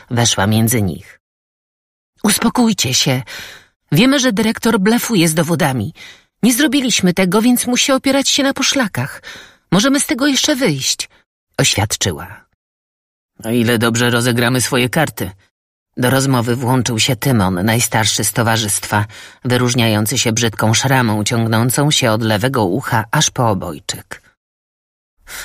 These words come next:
„Lepiej zastanówmy się nad tym, co zamierzamy powiedzieć dyrektorowi i jak sprawić,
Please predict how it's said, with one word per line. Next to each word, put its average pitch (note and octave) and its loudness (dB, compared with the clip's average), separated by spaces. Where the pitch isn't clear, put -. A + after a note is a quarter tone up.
„Lepiej A2 -2
zastanówmy A#2+ 0
się G#2+ 0
nad G#2+ 0
tym, A2 0
co A#2 0
zamierzamy A2+ 2
powiedzieć A2+ 0
dyrektorowi G#2+ 0
i A2+ -2
jak A2 0
sprawić, G#2 -2